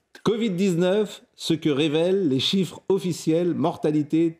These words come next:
tests, vaccins, hôpitaux, la vérité émerge. Bonjour Pierre Chaillot, vous êtes statisticien.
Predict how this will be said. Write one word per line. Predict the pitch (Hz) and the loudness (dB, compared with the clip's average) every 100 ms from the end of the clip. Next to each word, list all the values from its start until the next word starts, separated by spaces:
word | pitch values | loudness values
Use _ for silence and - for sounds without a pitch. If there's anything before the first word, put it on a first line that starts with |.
| - | -2
tests, | 160 170 - - - | 0 -2 -6 -16 -6
vaccins, | 104 131 - 135 143 151 _ | -2 -2 0 0 0 -4 _
hôpitaux, | 143 123 127 - 127 160 - _ - | -4 -2 -2 0 0 -2 -8 _ -4
la | 98 | 0
vérité | 123 131 - 123 113 110 | 0 0 0 0 0 0
émerge. | 110 120 135 101 | 0 0 -2 -2
Bonjour | 127 127 120 | -2 -2 -2
Pierre | 123 | -2
Chaillot, | - 117 123 | 0 0 0
vous | 135 107 | 0 -2
êtes | 98 | -2
statisticien. | - - 160 165 - 143 - - | -4 -4 -2 -4 -2 -4 -2 -2